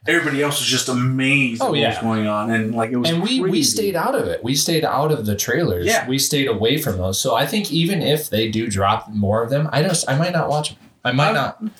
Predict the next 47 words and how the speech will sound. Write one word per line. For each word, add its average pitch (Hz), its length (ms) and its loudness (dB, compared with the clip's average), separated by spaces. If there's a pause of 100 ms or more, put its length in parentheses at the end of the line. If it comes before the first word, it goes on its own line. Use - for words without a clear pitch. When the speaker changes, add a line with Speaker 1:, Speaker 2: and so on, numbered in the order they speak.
(640)
Speaker 2:
I 165 60 2
Speaker 1:
Yeah. 156 80 4
Speaker 2:
just - 180 0
don't 175 240 -2
think 185 180 -2
I 147 120 2
can 156 360 -2
because 143 300 2
I, 143 220 2
I'm, 131 340 0
Speaker 1:
I, - 40 -4 (160)
Speaker 2:
I'm 117 120 -4
Speaker 1:
I 131 120 4
don't, - 200 -6
I 131 140 2
don't 139 100 2
want 127 180 0
it - 40 -12
to 120 40 -12
be 113 120 0
ruined. 104 300 0
Speaker 2:
Yeah, 269 280 0
I 127 140 0
just, - 500 0
I, 131 320 -2 (160)
oh, 120 380 0
that's 113 180 2
hard 98 220 0
to - 80 -6
say. 98 280 -2 (160)
I 120 120 4
don't 98 160 0
know. 90 260 -4
Speaker 1:
I 127 80 0
don't 127 140 2
want 117 120 -2
it - 40 0
to 143 40 2
Speaker 2:
It's 120 100 0
Speaker 1:
be 104 40 0
Speaker 2:
hard 117 160 2
Speaker 1:
ruined. 104 60 -2
Speaker 2:
to 104 120 -2
say. 85 280 -2 (580)
It 135 120 2
really 95 300 2
is. 87 260 -2